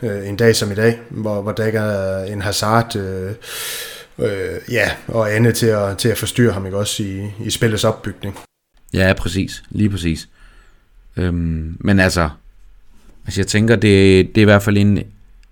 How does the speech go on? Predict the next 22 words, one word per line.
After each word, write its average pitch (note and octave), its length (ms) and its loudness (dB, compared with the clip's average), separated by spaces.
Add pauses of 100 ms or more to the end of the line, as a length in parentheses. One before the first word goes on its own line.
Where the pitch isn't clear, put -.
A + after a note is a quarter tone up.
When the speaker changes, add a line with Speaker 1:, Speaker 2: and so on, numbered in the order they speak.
(220)
Speaker 2:
nogle A2+ 220 2
af A#2 60 2
de A#2 100 2
overvejelser, F2+ 640 2
en F2 140 -2
Florentino F2+ 560 -2
Pérez G#2+ 300 0
må F#2+ 60 -6
sid-, F2+ 240 -4
må - 80 -4
sidde G#2 180 0
og G2+ 60 -2
gøre G#2 200 4
sig G2 140 -4
i E2 40 -4
øjeblikket, G2 580 0
ikke? F2 240 -4
Altså, F#2 240 -8
i E2 80 -6
forhold F#2+ 300 -4
til, F#2+ 240 -2
hvor, F2+ 440 0